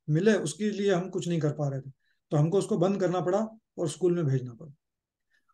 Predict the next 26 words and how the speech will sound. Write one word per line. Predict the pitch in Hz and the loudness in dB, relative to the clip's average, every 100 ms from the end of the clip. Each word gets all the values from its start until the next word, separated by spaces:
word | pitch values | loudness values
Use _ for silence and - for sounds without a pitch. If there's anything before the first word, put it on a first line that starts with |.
| _ _ - | _ _ -8
उसके | 156 220 | -2 4
बाद | 196 196 | 6 6
में | 214 226 226 - _ - | 6 6 4 -4 _ -6
मालूम | 143 147 233 | -2 4 4
पड़ा | 226 190 220 | 4 4 2
कि | 220 | 0
अगर | 202 202 | -2 -2
थोड़ा | 208 | 0
और | 175 202 214 | 2 2 2
प्रयास | 185 196 196 | 0 0 0
करते | 196 196 214 | -2 -2 -2
तो | |
शायद | 180 175 208 208 | 0 2 2 0
उसको | - - 208 | -6 -6 0
भी | 214 | 2
प्रॉब्लम | 220 170 175 202 | 4 4 2 2
को | 220 | 0
सॉल्व | 214 175 208 | 2 2 2
कर | 202 | -2
सकते | 214 226 220 | -2 0 2
थे, | 180 233 - _ _ 185 | 2 2 -2 _ _ -6
लेकिन | 190 202 | -2 2
ज़्यादा | 185 214 214 | 2 4 2
इन्फॉर्मेशन | 180 165 196 202 190 | 0 -4 -4 -4 -2
नहीं | 196 196 | -2 0
थी, | 185 190 | 0 0